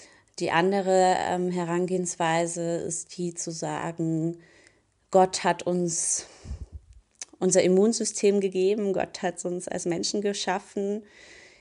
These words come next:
Wieso sollten wir entweder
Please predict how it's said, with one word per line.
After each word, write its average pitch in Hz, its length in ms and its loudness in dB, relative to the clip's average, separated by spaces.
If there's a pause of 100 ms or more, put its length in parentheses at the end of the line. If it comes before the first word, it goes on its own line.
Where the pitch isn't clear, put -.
(140)
Wieso 190 240 2
sollten 185 460 2
wir 180 520 0 (840)
entweder 202 580 4